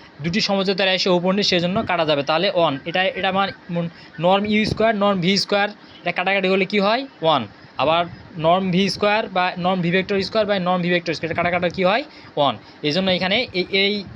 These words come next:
এখানে কাটাকাটি যায়, এখানে ওয়ান আস-, ওয়ান আসলো, এখানে কাটাকাটি যায়, এখানে ওয়ান আসলো। তাহলে টু into summation আয়ের মান ওয়ান থেকে এন পর্যন্ত,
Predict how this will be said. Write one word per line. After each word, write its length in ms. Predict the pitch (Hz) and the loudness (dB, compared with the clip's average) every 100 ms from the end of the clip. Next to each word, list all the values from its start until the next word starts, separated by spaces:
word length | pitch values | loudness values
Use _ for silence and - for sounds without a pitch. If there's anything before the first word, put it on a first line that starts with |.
| - | -4
এখানে 200 | 180 190 | -2 0
কাটাকাটি 380 | - 185 185 180 | 0 -2 0 0
যায়, 160 | 185 180 | 2 0
এখানে 160 | 190 | 0
ওয়ান 180 | 185 190 | 0 0
আস-, 180 | 185 - | -2 -6
ওয়ান 180 | 180 185 | -2 -2
আসলো, 360 | 170 170 226 262 | -2 -2 0 2
এখানে 260 | 185 180 | 0 -2
কাটাকাটি 300 | 165 165 165 | -2 -2 0
যায়, 140 | 160 175 | 0 0
এখানে 240 | 165 226 - - - - | 0 -2 -4 -16 -8 0
ওয়ান 160 | 151 | 2
আসলো। 320 | 139 - 113 - - - - | 2 -2 -4 -6 -12 -10 0
তাহলে 340 | 165 175 220 226 - | 2 4 2 0 0
টু 160 | 214 | 2
into 440 | 214 196 180 208 302 - - - - - - | 4 2 2 2 2 -2 -20 -20 -20 -10 -4
summation 480 | 160 196 - 214 196 | -2 0 2 0 0
আয়ের 300 | 156 170 180 | 0 0 2
মান 180 | 190 185 | 2 2
ওয়ান 140 | 185 | 0
থেকে 380 | 180 175 208 208 | 0 0 0 2
এন 180 | 185 185 | 0 0
পর্যন্ত, 520 | 180 170 180 175 240 | 0 0 0 2 2